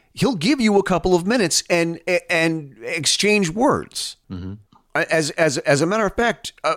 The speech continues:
Speaker 1: about a couple of years ago, I said, "When you're done with your book, come on, on the podcast." And maybe it's, it's bad on my part because I didn't follow up with him. He's a busy guy. But if you're gonna
Speaker 2: Right.
Speaker 1: do a show on Skinwalker Ranch, Joe Rogan, why don't you have Ryan Skinner on your show?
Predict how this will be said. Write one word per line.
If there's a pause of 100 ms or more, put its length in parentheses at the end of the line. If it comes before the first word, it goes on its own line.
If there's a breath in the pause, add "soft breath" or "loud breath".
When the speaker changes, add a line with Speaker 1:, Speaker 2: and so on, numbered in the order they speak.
Speaker 1:
about
a
couple
of
years
ago,
I
said,
"When
you're
done
with
your
book, (120)
come
on,
on
the
podcast." (260 loud breath)
And
maybe
it's, (140)
it's
bad
on
my
part
because
I
didn't
follow
up
with
him. (140 loud breath)
He's
a
busy
guy. (520 soft breath)
But
if
you're
gonna
Speaker 2:
Right.
Speaker 1:
do
a
show
on
Skinwalker
Ranch,
Joe
Rogan, (1200)
why
don't
you
have
Ryan
Skinner
on
your
show?